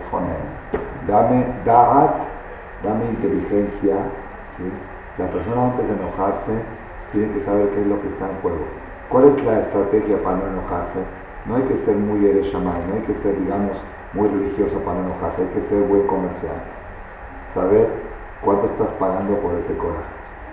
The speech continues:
Aparte de que los doctores dicen de la salud y de todo eso, de la diabetes y hasta el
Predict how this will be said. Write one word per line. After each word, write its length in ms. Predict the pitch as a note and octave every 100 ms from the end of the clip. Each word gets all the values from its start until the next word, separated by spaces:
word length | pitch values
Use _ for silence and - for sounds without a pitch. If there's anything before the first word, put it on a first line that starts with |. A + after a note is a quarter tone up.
| - - - - - - - - - - -
Aparte 480 | - - C3 - B2
de 100 | -
que 60 | G#2
los 140 | F#2
doctores 420 | F2+ - G2 G2 F2+
dicen 480 | F#2 F#2 F2+ F2
de 100 | E2+ E2+
la 80 | E2+ -
salud 560 | E2+ F2+ F#2 F#2 F#2 - - - - -
y 40 | F2
de 80 | E2
todo 160 | F2+ E2 D#2
eso, 240 | - E2+
de 100 | E2+ D#2+
la 60 | D#2+
diabetes 400 | E2 F2 G2 -
y 380 | F#2 F2+ F2+ E2+
hasta 340 | D#2+ D#2 - -
el 80 | E2